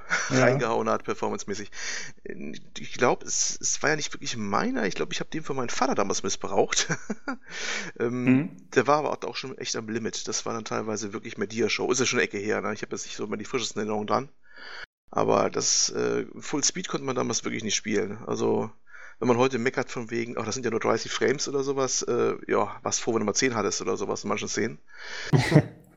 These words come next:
Speaker 1: Ähm, weil er einfach natürlich aus allen Ecken gequalmt hat, die Kiste. Das hat die ja nicht mehr gewuppt bekommen.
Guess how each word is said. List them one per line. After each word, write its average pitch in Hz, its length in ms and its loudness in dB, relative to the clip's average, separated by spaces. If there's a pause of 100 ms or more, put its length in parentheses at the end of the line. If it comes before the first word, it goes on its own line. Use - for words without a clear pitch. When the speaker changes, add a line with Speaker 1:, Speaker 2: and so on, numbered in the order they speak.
(320)
Speaker 1:
Ähm, 117 600 8
weil 110 320 2
er 101 180 2
einfach 110 240 -2
natürlich 101 300 -6
aus - 100 -6
allen 101 160 2
Ecken - 180 -4
gequalmt - 380 2
hat, - 100 -8
die - 60 -10
Kiste. - 300 -4
Das 101 120 -8
hat - 120 -6
die 104 60 -6
ja 98 60 -6
nicht 101 160 -8
mehr 101 60 -2
gewuppt 104 240 -8
bekommen. 107 380 -4